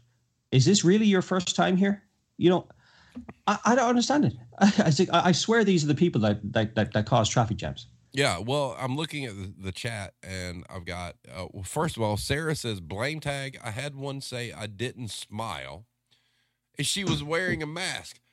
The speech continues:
Speaker 2: How the fuck would she even know?" That's great. Um, but, uh, Alex says, "I have zero patience for folks who don't understand how to use the self-checkout system, which is nearly everyone." <laughs> It's not that hard.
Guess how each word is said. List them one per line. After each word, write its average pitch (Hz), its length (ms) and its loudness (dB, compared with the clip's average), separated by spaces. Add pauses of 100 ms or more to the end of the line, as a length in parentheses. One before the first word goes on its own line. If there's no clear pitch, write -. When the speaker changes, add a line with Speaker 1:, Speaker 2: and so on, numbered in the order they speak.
(360)
Speaker 2:
How 160 180 -2
the 170 120 0
fuck - 320 2
would 170 160 2
she 175 120 2 (160)
even 143 240 2
know?" 123 320 4 (160)
That's 123 280 0
great. 95 440 0 (360)
Um, 113 300 2 (100)
but, 123 460 -2 (240)
uh, - 300 -2
Alex 147 460 -2
says, 135 440 -2
"I 127 60 -6
have 135 240 -4
zero 156 400 -4
patience 143 480 -6
for 120 240 -12
folks 127 460 -6
who 110 140 -6
don't 117 300 -4
understand 123 800 -12
how 113 140 -14
to 113 120 -12
use 104 260 -8
the 95 80 -14
self-checkout 98 680 -4
system, 82 340 -8 (180)
which 104 240 0
is 95 120 -2
nearly 98 360 0
everyone." 90 360 -2 (400)
<laughs> 156 180 -6 (1040)
It's 214 160 -2
not 269 180 0
that 269 180 0
hard. 226 380 0